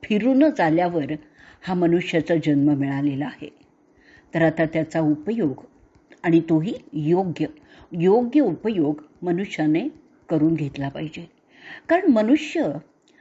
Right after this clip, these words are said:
मनुष्य देह हे काही वारंवार मिळणारी गोष्ट नाहीये. एकदा का ही संधी हुकली की पुढचा जन्म मनुष्याचाच मिळेल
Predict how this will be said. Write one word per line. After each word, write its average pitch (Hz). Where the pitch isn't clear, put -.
मनुष्य 262
देह 220
हे 302
काही 339
वारंवार 240
मिळणारी 277
गोष्ट 262
नाहीये. 240
एकदा 220
का 302
ही 269
संधी 196
हुकली 180
की 254
पुढचा 220
जन्म 196
मनुष्याचाच 220
मिळेल 175